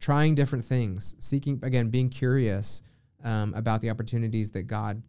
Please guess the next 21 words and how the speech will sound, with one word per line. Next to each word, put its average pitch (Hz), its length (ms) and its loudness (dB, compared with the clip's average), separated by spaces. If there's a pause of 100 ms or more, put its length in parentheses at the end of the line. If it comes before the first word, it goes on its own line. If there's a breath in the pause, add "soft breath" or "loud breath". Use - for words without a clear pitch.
could 135 160 -2
be 127 120 0
calling 120 320 -2
you 107 140 -2
into, 123 540 -2 (380 soft breath)
the 107 140 -8 (260)
skills 123 520 -2
that 110 100 0
he 120 160 -2
may 117 180 2
want 107 300 0
you 120 380 -2
to 120 100 -2
have, 113 480 0
the 107 80 -2
different 110 440 -2
passions 123 680 -2
that 110 120 -2
he 113 160 -6
may, 113 380 -2 (420 soft breath)
um, 101 400 0